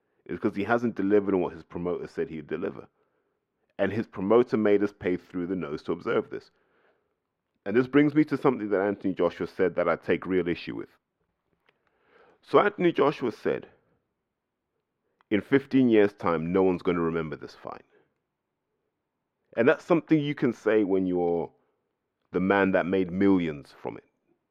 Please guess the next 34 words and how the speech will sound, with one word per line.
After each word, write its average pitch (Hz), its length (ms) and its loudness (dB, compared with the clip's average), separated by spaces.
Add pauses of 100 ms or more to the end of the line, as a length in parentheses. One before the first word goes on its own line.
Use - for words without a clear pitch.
(600)
You 107 240 2
leave 120 380 4
the 104 160 -2
O 104 180 4
two 98 300 -4
richer 90 400 -6
than 82 160 -4
when 80 120 -4
you 78 140 -8
arrived. - 600 -14
Eddie 113 200 2
Hearn 107 300 4
leaves 104 260 0
the 90 160 -10
O 95 200 -2
two 90 220 -6
richer 87 300 -6
than 78 160 -8
when 76 140 -8
he 78 120 -8
arrived. - 480 -10 (340)
Some 117 200 4
of 117 60 8
those 101 200 8
journalists, 104 580 4 (100)
depending 95 340 -2
on 90 120 0
whether 90 180 0
they 82 100 -2
hit 98 160 -6
their 90 100 -4
numbers 90 380 -2
or 80 80 -4
not, 82 220 -6